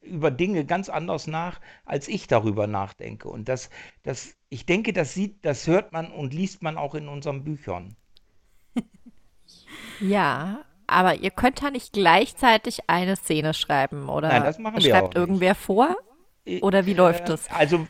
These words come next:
Speaker 1: wenn wir ein Buch schreiben, dann machen wir das so: Wir haben, wir haben unser Exposé und an unserem Exposé halten wir uns grundlegend. Wenn wir dann eine Szene besprechen, also wenn dann eine Szene geschrieben werden muss im,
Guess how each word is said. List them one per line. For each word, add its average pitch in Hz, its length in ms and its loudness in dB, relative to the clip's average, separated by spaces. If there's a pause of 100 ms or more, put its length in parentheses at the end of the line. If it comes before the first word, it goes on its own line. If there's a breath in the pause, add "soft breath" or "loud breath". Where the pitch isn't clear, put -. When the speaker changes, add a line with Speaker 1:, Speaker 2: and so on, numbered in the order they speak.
Speaker 1:
wenn 170 300 6
wir 220 180 6
ein 202 160 0
Buch 160 240 4
schreiben, 101 480 -2
dann 131 180 2
machen 175 240 -4
wir 160 100 0
das 117 220 2
so: 156 300 -2 (360 loud breath)
Wir 131 160 8
haben, 156 180 4 (240)
wir 127 200 6
haben 147 140 4
unser 123 280 2
Exposé 113 600 0
und 196 160 2
an 143 200 -4
unserem 139 300 2
Exposé 127 680 -2
halten 127 340 4
wir 120 140 -2
uns 107 260 -10
grundlegend. 95 840 -2 (760 loud breath)
Wenn 175 200 4
wir 190 100 8
dann 175 180 0
eine 156 120 2
Szene 180 480 2
besprechen, 110 600 -4
also 156 240 -4
wenn 160 160 2
dann 165 140 4
eine 156 140 0
Szene 220 400 2
geschrieben 175 580 -2
werden 143 260 2
muss 143 260 -6
im, 139 240 -10